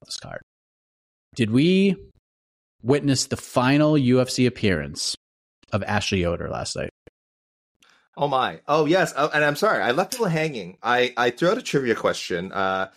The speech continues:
Speaker 2: Ashley Yoder fell to three and eight. She's, she's tough as hell. Ashley Yoder's tough as hell.
Speaker 1: Yeah.
Speaker 2: I don't think she's ever, maybe she was finished once. I'm gonna check real quick here.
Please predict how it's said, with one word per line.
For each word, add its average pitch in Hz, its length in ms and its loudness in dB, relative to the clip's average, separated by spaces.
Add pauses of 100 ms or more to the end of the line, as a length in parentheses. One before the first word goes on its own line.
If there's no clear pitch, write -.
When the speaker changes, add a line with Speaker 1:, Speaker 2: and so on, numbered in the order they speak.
(240)
Speaker 2:
Ashley 170 360 -4
Yoder 107 580 2 (200)
fell 104 340 2
to 98 260 -6
three 107 340 0
and 143 140 2
eight. 98 320 -2 (100)
She's, - 400 -2
she's - 260 -6
tough 147 220 -2
as 123 100 -6
hell. - 320 -8
Ashley 160 220 0
Yoder's 156 160 2
tough 123 220 -2
as - 80 -10
hell. 101 300 2
Speaker 1:
Yeah. 87 140 0
Speaker 2:
I 101 60 0
don't 156 180 0
think 170 120 -4
she's 123 320 -4
ever, 110 500 2 (300)
maybe 139 160 -2
she - 60 -6
was - 80 -4
finished 123 260 -4
once. 85 640 -6
I'm 110 80 -12
gonna 143 120 -8
check - 180 -16
real 92 260 0
quick - 260 -10
here. - 180 -10